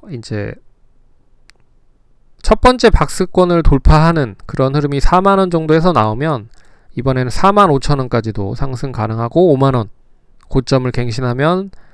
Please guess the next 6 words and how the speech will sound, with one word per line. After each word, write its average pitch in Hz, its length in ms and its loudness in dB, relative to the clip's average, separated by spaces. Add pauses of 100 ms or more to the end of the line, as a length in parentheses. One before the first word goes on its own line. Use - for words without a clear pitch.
(220)
어, 107 140 -10
상승 143 360 -4
가능하다라고 110 1400 -6
말씀을 110 480 -6
드려보도록 110 520 -2
하겠습니다. - 500 -6